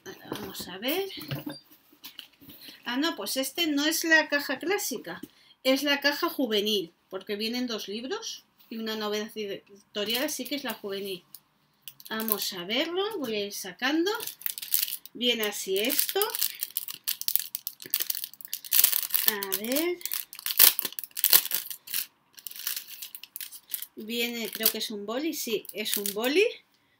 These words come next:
Con este muñequito aquí, que creo que se le puede quitar, sí, se le podría quitar. Es un boli.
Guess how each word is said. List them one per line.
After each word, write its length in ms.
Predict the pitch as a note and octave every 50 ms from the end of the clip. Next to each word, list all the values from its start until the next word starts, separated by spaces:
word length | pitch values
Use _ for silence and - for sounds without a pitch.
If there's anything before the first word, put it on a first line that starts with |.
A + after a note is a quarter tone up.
| _ _ _ _ _ _ _ _ _ _ _ _ _ _ _ _ -
Con 160 | - A3 A3 A3
este 380 | A3 A3 - - - A3 A3
muñequito 640 | A3+ A3 G#3+ G#3 G3 F#3+ F#3 - A3 G3+ F#3 D#3+ E3
aquí, 360 | - - - B3+ E4+ A4 - - - _ _ _ _ _ _ _ _ _ - - - _ _ _
que 160 | - G3+ G#3 -
creo 200 | - G#3 G#3+ -
que 100 | A3 G#3+
se 240 | - - G#3 G3+
le 180 | F#3+ F3+ F#3 F#3+
puede 260 | - - G3+ G3+ F#3+ -
quitar, 340 | F3 E3+ - F#3 C4 D4+
sí, 180 | - - G3+ E3+
se 160 | - - F3
le 120 | D#3+ E3 E3
podría 300 | E3+ E3 E3+ E3+ - -
quitar. 480 | - D#3 - - F#3+ B3 E4+ - - _ _ _ _ _ _ _ _ _ _ _ _ _ _ _ _ _ _ _ _ _ -
Es 120 | - -
un 140 | G#3 G3+ G3+
boli. 380 | G3 G3+ G#3 G3+ G3 F#3 F#3